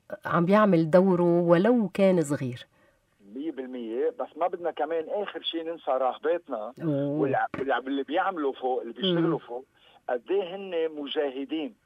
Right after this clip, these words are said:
Speaker 1: مم.
Speaker 2: قد إيه هالناس ومقدمين حالهم تقدمة،
Speaker 1: مزبوط.
Speaker 2: آه، هيك.
Speaker 1: قد إيه
Speaker 2: قد إيه
Speaker 1: عندهم
Speaker 2: هالناس
Speaker 1: محبة بقلبهم، المحبة، آه، محبة يسوع للمحتاج. هيدي شغلة كتير
Speaker 2: طبعًا،
Speaker 1: مهمة.
Speaker 2: طبعًا،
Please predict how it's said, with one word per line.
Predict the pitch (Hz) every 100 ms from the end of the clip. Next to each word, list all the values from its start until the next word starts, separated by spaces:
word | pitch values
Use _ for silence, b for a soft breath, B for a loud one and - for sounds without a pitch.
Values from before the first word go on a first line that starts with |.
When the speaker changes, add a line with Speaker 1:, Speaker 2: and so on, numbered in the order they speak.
| _ 180
Speaker 1:
مم. | 175 170 -
Speaker 2:
قد | - - -
إيه | 185 156
هالناس | 151 165 180 165 - _ b b _
ومقدمين | 113 117 135 - 143 180
حالهم | 156 170 180 143
تقدمة، | 175 147 139 135
Speaker 1:
مزبوط. | 185 165 165 170 160 107
Speaker 2:
آه، | 107 104 104 101
هيك. | 156 135 - -
Speaker 1:
قد | 165 160
إيه | 233
Speaker 2:
قد |
إيه | 226
Speaker 1:
عندهم | 208 208 185
Speaker 2:
هالناس | 190 175
Speaker 1:
محبة | - 196 156 143 156
بقلبهم، | 151 156 170 165 160
المحبة، | 156 156 - 196 170 165 160 B B B
آه، | 160 151 147 139 -
محبة | 170 160 254 185 185 170
يسوع | 160 - 196 165 143 131 B B
للمحتاج. | 160 151 151 - - 127 127 -
هيدي | 170 170 151
شغلة | 180 160 151
كتير | - - 185 185
Speaker 2:
طبعًا، | 147 135
Speaker 1:
مهمة. | 127 127
Speaker 2:
طبعًا، | 127